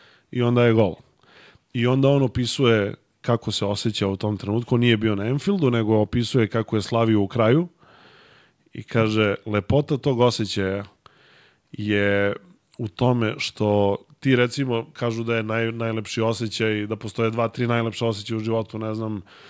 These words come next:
vezana za seks, za dete, kada, kada treba dobiješ, e, dete, ali ti kad treba dobiješ dete, to traje devet meseci.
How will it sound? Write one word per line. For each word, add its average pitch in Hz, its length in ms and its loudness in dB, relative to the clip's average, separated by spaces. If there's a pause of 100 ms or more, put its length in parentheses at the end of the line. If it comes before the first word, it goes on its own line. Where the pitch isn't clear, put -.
(200)
vezana 113 480 0
za 107 140 -2
seks, 123 540 0
za 110 260 -2
dete, 113 580 2 (140)
kada, 110 440 2
kada 110 260 -2
treba 117 280 0
dobiješ, 110 720 -2
e, - 580 -10
dete, 110 400 2
ali 120 140 2
ti 127 140 -6
kad 123 120 -6
treba 127 200 -4
dobiješ 131 240 0
dete, 117 320 -2
to 117 160 -4
traje 110 200 -2
devet 107 240 -2
meseci. 131 500 0